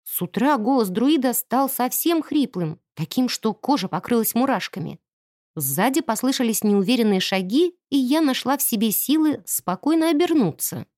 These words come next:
«О, зря!» Жан снял свою растерзанную рубашку и теперь стоял передо мной лишь в одних штанах,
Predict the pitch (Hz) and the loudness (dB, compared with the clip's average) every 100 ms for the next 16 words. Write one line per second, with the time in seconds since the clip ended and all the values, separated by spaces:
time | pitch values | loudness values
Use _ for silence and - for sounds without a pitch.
0 | _ _ _ _ 180 196 269 160 160 156 | _ _ _ _ -2 0 0 0 0 2
1 | 139 117 - _ _ _ _ _ _ 240 | 0 -2 -10 _ _ _ _ _ _ -6
2 | 202 277 240 - 302 262 190 - 202 208 | 0 2 2 0 2 2 0 -2 -2 -2
3 | 208 - 240 202 208 202 220 262 339 339 | -2 -4 -4 -2 0 0 0 0 0 -2
4 | 277 262 262 262 294 - 285 285 277 254 | -2 -2 -2 -4 -4 -2 0 0 0 -2
5 | 220 240 254 269 226 - 220 202 240 - | 0 2 2 0 -2 -2 -4 -2 -4 -4
6 | - 226 311 294 | -4 0 0 -2